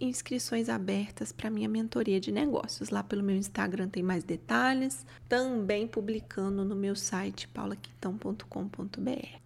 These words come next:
E para hoje eu quero trazer um tema tão bonito, tão bonito, que é o nosso movimento de validar o que temos em mãos. Eu sei o quanto é difícil olharmos pra nossa horta,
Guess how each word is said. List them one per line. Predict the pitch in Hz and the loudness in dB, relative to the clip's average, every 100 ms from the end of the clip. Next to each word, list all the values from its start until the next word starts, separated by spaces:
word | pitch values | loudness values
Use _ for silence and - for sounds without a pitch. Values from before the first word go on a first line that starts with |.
| - | -6
E | - | -2
para | - 359 | 6 8
hoje | 403 370 | 10 8
eu | 320 | 8
quero | 285 269 | 8 8
trazer | 262 233 226 | 8 4 4
um | 208 | 0
tema | 208 254 262 240 | 2 2 4 4
tão | 254 - 359 359 330 277 | 0 0 4 6 6 6
bonito, | 247 226 220 226 226 254 - | 4 2 2 2 0 -6 -2
tão | 247 262 | 0 4
bonito, | 254 226 226 233 - - - - - - - | 4 4 4 2 0 -10 -18 -20 -20 -20 -20
que | - 277 269 | -2 4 8
é | 247 | 8
o | 247 269 | 8 6
nosso | 240 226 - - 226 | 6 4 4 2 4
movimento | 220 220 220 185 202 196 196 | 4 4 4 4 4 2 -2
de | 185 | -2
validar | 190 196 214 233 185 190 196 214 | 2 4 6 4 4 2 4 2
o | |
que | - | 0
temos | - - 196 202 196 - | -4 0 2 2 0 0
em | 214 214 | 2 2
mãos. | 175 170 185 196 - - - - - - - - | 2 0 -2 -4 -6 -8 -14 -20 -20 -20 4 10
Eu | 240 | 10
sei | - - 247 262 269 - | 10 10 12 12 12 6
o | 226 | 0
quanto | - 226 233 208 | 6 6 6 2
é | |
difícil | 202 190 - 208 208 - - - - - - - | 2 -2 -2 -2 -2 -4 -8 -12 -20 -20 -6 4
olharmos | 208 208 214 202 202 | 6 8 8 6 0
pra | - 202 | 0 0
nossa | 190 180 - 180 | 2 0 0 4
horta, | 180 196 - - 175 | 6 6 4 -4 -4